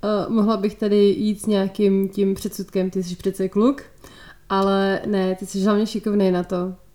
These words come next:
Ty jsi na to šikovnej, takže v čem stříháme videa, podcasty a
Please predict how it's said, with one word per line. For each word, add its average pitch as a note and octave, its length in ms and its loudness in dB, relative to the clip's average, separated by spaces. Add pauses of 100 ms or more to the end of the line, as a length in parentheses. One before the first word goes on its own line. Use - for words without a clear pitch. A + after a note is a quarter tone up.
(220)
Ty G3+ 120 -12
jsi F#3+ 140 -12 (100)
na F#3+ 80 -2
to F#3 120 -8
šikovnej, F#3 580 -4
takže F3+ 920 -6 (280)
v - 140 -20
čem G#3 460 2
stříháme G3+ 1040 2 (160)
videa, G3+ 720 2 (200)
podcasty F#3+ 1000 2 (800)
a F#3+ 460 0